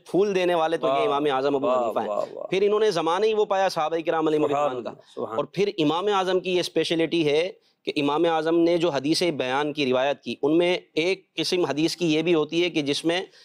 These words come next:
Speaker 1: रिवायत करने वाले और नबी पाक सल्लल्लाहु अलैहि वसल्लम के दरमियान सिर्फ एक वास्ता हो।
Speaker 2: वाह, वाह।
Speaker 1: ये सबसे आला किस्म होती है हदीस की।
Speaker 2: सनदुल आली कहलाती है।
Speaker 1: सनदुल आली। और
Speaker 2: वाह।
Speaker 1: इस हदीस में कोई ज़ौफ़ हो ही नहीं सकता।
Speaker 2: हाँ, हाँ।
Speaker 1: यानी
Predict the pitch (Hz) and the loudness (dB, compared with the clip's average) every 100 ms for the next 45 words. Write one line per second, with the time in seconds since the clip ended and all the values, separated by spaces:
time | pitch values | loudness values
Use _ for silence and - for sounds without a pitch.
0 | _ - 131 139 160 165 160 165 170 170 | _ -4 -2 0 -2 -2 -2 0 2 2
1 | 185 214 _ 147 143 147 175 180 170 165 | 0 -4 _ -4 -2 -2 -2 -2 -4 -4
2 | 160 160 156 160 160 160 160 165 143 156 | -2 0 0 0 0 0 0 0 0 0
3 | 160 160 147 147 135 120 - 104 - _ | 0 0 0 0 0 -4 -4 -8 -8 _
4 | 131 131 127 107 95 147 196 - 220 202 | -2 0 0 -2 -2 0 0 0 -4 -2
5 | 233 - 180 214 208 185 180 160 165 143 | -2 0 0 0 -2 -2 0 0 0 -2
6 | 127 120 - - - - 165 175 175 170 | -2 -4 -6 -6 -4 -2 -2 -2 0 0
7 | 135 170 175 143 127 117 147 156 151 139 | -2 -4 -4 -2 0 -2 -2 0 0 0
8 | 120 117 156 185 120 - 165 160 214 208 | -2 -4 -2 0 2 2 0 -2 -2 -2
9 | 226 226 220 160 196 156 160 208 190 156 | 0 0 0 2 2 2 2 2 2 0
10 | - 107 127 156 147 117 165 | -4 -2 2 2 2 2 2